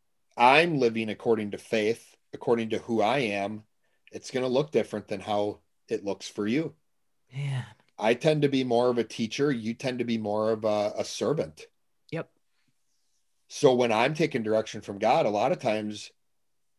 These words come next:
Speaker 1: you're not gonna see me out doing big mission trips and stuff.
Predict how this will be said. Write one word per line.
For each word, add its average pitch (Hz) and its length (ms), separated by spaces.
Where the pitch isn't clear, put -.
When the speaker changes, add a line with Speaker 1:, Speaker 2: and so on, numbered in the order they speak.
Speaker 1:
you're 147 160
not 151 280
gonna 285 200
see 117 260
me 104 300
out 131 300
doing 127 320
big 123 280
mission 117 400
trips - 360
and 98 100
stuff. - 500